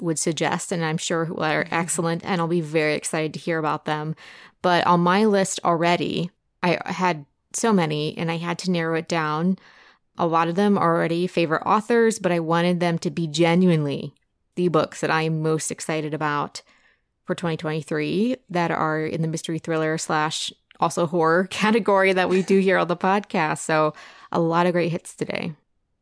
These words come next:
Speaker 2: All right. Well, why don't you go ahead and kick us off? Because I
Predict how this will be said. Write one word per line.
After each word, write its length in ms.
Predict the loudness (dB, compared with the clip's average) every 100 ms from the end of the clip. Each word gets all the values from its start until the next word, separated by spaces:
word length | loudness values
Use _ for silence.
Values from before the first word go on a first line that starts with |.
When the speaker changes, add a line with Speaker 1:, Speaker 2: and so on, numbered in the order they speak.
| _ _ _ -10
Speaker 2:
All 140 | -6
right. 160 | -2 4
Well, 140 | 4 4
why 180 | 2
don't 200 | 2 0
you 80 | 0
go 160 | 0 -2
ahead 280 | -2 -4 -6
and 160 | -6
kick 180 | -6 -6
us 160 | -4 -2
off? 160 | -4
Because 400 | -4 -2 -2 -2 -2
I 260 | 0 2